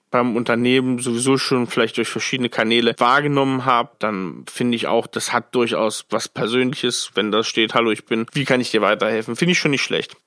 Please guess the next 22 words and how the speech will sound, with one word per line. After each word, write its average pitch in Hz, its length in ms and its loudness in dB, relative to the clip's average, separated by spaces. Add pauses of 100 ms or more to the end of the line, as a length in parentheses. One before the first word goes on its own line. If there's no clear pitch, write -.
(120)
Man 135 380 0
weiß 214 420 0
ja 156 160 2
eigentlich, 160 600 -2
ja, 143 260 4
man 139 220 0
geht 135 180 -2
auf - 100 0
die 113 160 -4
Seite, 156 560 0
aber 143 480 2 (380)
es - 80 -12
ist - 180 -2
ja 131 240 2
nachgewiesen, 131 920 0
gerade 123 300 0
in 127 80 0
den 123 40 0
letzten 120 300 -2
Jahren, 123 380 2
uns 165 200 4
interessieren 151 920 2